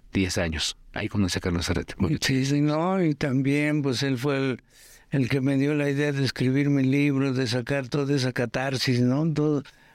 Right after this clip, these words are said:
Speaker 2: porque cuando lo estábamos haciendo, yo le dictaba a mi mujer y ella lo escribía en una computadora. Y luego ya veía yo cosas muy, muy, muy que, que no quería que supieran.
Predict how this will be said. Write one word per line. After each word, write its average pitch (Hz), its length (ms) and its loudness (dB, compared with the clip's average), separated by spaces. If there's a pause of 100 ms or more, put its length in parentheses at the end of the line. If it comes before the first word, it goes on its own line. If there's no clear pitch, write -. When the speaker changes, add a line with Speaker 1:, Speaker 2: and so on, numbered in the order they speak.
(200)
Speaker 2:
porque 135 380 -2
cuando 139 300 0
lo 135 100 2
estábamos 143 560 0
haciendo, 143 680 2
yo 139 260 2
le 135 180 2
dictaba 127 720 -2 (300)
a 131 120 0
mi 127 160 2
mujer 131 400 2
y 139 160 2
ella 127 80 2
lo 120 160 0
escribía 123 460 0
en 135 80 0
una 127 240 0
computadora. 123 800 0 (680)
Y 123 140 0
luego 139 260 0
ya 143 220 0
veía 143 340 2
yo 143 180 0
cosas 135 380 0
muy, 143 300 2
muy, 139 240 2
muy 135 1120 2
que, 131 360 0
que 139 360 0
no 160 180 0
quería 151 320 0
que 139 140 0
supieran. 139 640 0